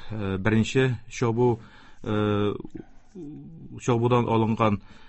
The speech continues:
э, у-, э, азык. Э, инде хәзер күп ху-, хуҗалыклар күп еллык үләннәрнең икенче кат, э, чаптыруга чыктылар. Бу,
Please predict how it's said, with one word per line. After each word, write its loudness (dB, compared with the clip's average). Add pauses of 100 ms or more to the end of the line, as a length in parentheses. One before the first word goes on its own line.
(120)
э, -8
у-, -2 (240)
э, -2
азык. 2 (300)
Э, -2
инде 0
хәзер 0
күп -4
ху-, -4
хуҗалыклар 2
күп -4
еллык 2
үләннәрнең 2 (380)
икенче 0
кат, 0 (400)
э, -4
чаптыруга 0
чыктылар. -2 (420)
Бу, 4